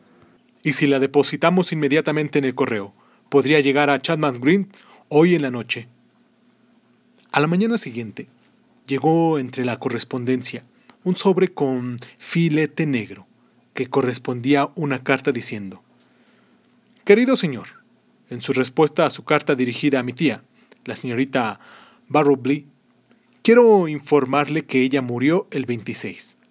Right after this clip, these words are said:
Por lo tanto, el asunto a que se refiere usted ya no tiene importancia. De usted atentamente, Mary de la Fontaine". Poirot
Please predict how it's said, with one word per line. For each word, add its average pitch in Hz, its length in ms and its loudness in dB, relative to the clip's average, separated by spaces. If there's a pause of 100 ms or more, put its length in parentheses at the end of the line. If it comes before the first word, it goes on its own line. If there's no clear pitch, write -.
(160)
Por 120 140 -4
lo 117 100 -4
tanto, 135 300 -2
el 151 80 0
asunto 131 560 -4 (360)
a 117 200 -6
que 113 320 -4
se 131 160 0
refiere 147 300 -2
usted 185 300 2 (380)
ya 208 160 4
no 202 80 2
tiene 185 180 0
importancia. 139 680 -4 (640)
De 123 140 -4
usted 196 320 2 (180)
atentamente, 165 840 -2 (420)
Mary 185 420 2 (720)
de 143 140 2
la 139 120 0
Fontaine". 110 500 -12 (2000)
Poirot 131 380 -2